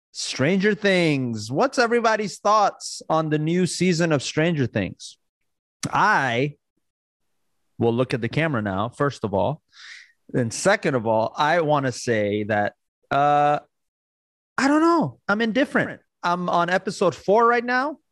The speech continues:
uh, of Stranger Things. Uh, Vecra, apparently, right? And,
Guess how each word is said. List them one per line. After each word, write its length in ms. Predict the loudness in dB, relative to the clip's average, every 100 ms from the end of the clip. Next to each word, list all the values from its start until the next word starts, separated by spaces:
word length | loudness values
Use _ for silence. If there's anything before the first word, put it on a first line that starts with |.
| _ _ _ _ _ _ 0
uh, 420 | 2 4 4 2
of 140 | -2
Stranger 340 | -2 -2 -2 -2
Things. 520 | -2 -2 -2 -6 -12 _ _ -20 -20 -20 _ -2
Uh, 340 | 0 2 0 -4 _ _ _ _ _ -4
Vecra, 560 | 0 0 0 2 2 0 _ _ _ _ _ _ _ _ _ _ _
apparently, 520 | -4 0 0 0 0 0
right? 220 | 0 -2 _ -2
And, 200 | -2